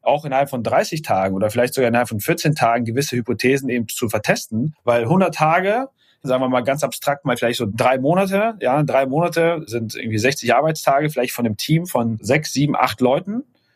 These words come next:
können irgendwie bis zu fünfhundert Manntagen sein, die du irgendwie in irgendwas investierst, ja, von einem Team, um eine Wette einzunehmen. Das ist vielleicht nur eine von deinen vier, fünf, so. Das heißt also, du brauchst dann automatisch eine gewisse Durchschlagskraft,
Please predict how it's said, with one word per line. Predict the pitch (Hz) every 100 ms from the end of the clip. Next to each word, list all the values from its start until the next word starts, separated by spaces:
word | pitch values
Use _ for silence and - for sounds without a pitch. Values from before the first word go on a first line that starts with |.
| _ -
können | 139 151
irgendwie | 147 143
bis | 135 151
zu | 147
fünfhundert | 147 160 156 127 123 - _ -
Manntagen | 165 302 131 104 101
sein, | 107 101
die | 104
du | 113 110
irgendwie | 110 113
in | 110
irgendwas | 110 120 113
investierst, | 104 - - 165 135 - -
ja, | 117 156
von | 123
einem | 110
Team, | - 151 151 151
um | 196 269 311 330 _ _ _ _ -
eine | 139 170 160
Wette | 165
einzunehmen. | 143 117
Das | 117
ist | 151
vielleicht | 151 139
nur | -
eine | 135 180 196
von | - 135
deinen | 120 117 113 110 _ _ _
vier, | - - 151
fünf, | 123 208 165 -
so. | - 113 92
Das | 80 107
heißt | 135
also, | 131 120
du | 110
brauchst | 117 143 156
dann | 151
automatisch | 131 135 127 156 160 151
eine | 135 131
gewisse | 127 143 123
Durchschlagskraft, | 131 151 165 151 - 175 185 -